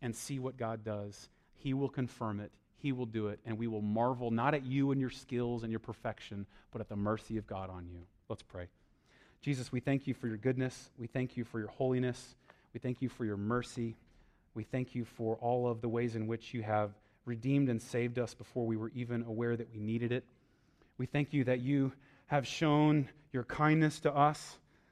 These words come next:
such that now all we have left to do is to celebrate and to let it overflow to the people around us. We thank you so much that you saw fit to use broken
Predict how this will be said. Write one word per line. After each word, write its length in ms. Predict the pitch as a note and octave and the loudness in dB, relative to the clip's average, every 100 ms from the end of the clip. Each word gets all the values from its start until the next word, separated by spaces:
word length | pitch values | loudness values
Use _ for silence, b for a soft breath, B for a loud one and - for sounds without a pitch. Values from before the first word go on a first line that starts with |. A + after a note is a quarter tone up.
| _ | _
such 280 | - D#3 - | 2 2 4
that 120 | D3 | 2
now 320 | D3 D#3+ D#3+ D#3 | 6 8 8 12
all 220 | D#3 E3 | 12 12
we 140 | F3 | 12
have 300 | C#3+ D3+ C#3+ | 8 6 6
left 300 | C3+ C#3 - | 6 6 4
to 60 | C#3 | -2
do 220 | B2+ D3 | 2 4
is 120 | C#3+ | 2
to 100 | - | -2
celebrate 600 | - D#3 D3 C#3+ D3 D3+ - b b C3+ | -2 2 4 6 6 4 0 b b -4
and 80 | C#3 | 2
to 80 | |
let 240 | B2+ C#3 C#3 | 6 8 8
it 80 | C#3 | 6
overflow 720 | C#3 C#3+ C3+ - C3 C3 C3 | 6 6 2 2 2 2 0
to 120 | - | -2
the 80 | B2 | -4
people 360 | C3 B2+ A#2+ B2 | -2 -4 -4 -4
around 340 | A#2+ A#2 A2+ | -2 0 -2
us. 300 | A2 A2 - - _ _ _ _ _ _ _ _ _ _ b b b | -4 -8 -18 -20 _ _ _ _ _ _ _ _ _ _ b b b
We 100 | C#3+ | 0
thank 200 | D#3+ D#3+ | 4 2
you 80 | D#3+ | 2
so 140 | - | 2
much 280 | D#3 D#3 - | 4 4 2
that 180 | C3+ B2+ | -2 0
you 340 | C#3+ D#3+ E3+ E3 b b b b b b _ - _ _ | 4 6 6 4 b b b b b b _ -20 _ _
saw 320 | - - F3+ | -4 8 10
fit 580 | D#3 - F#3 G#3 G3+ - | 10 8 12 12 10 -6
to 120 | - F3+ | 0 0
use 580 | C#3+ F#3+ A#3 A#3 G3 | 4 8 10 10 6
broken 880 | C#3+ B2 C#3+ F#3+ G#3 B3 B3 A#3+ A#3+ | 0 2 10 12 12 12 12 12 12